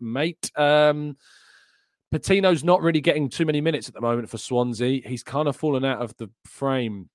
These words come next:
there, which is a frustration. Uh, I think that there's been a lot of pressure put on him and a lot of expectation put on him. I don't see him making it at Arsenal. I think he will probably be sold in the summer. Um, so, yeah, I, I think so.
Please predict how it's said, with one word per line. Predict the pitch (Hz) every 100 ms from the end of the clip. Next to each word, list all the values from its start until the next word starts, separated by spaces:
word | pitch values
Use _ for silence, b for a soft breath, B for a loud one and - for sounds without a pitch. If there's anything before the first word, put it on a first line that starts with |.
| -
there, | 113 107 101 101
which | 123 135
is | 127
a |
frustration. | 127 139 - 147 143 - 104 98 -
Uh, | 113 113 - _
I | 127 139 147
think | - 156 139 117 -
that | 123 117 - _ _ -
there's | 120 107
been | 113
a |
lot | 110 101
of | 104
pressure | 98 101
put | 95 92
on | 104
him | 104 98 107 _
and | 107
a | 104
lot | 107
of | 101
expectation | 98 - 95 110 92 95
put | 101
on | 101
him. | 95 95 104
I | 104 -
don't | 107 104 -
see | - 104 92
him | 95
making | 92 92 - 92
it | 87
at | -
Arsenal. | 87 104 98 107 95 b b b
I | 92
think | - 101
he | 101
will | 90
probably | - 101 95
be | 90
sold | 82 120 110 113 110
in | 92
the | 90
summer. | - 143 143 135 b b b b 104
Um, | 104 101 101 101 98 98 _ _ _
so, | - - - 95 92
yeah, | 87 85 78 78 82 -
I, | 87
I | 87
think | 90 87 85
so. | - 85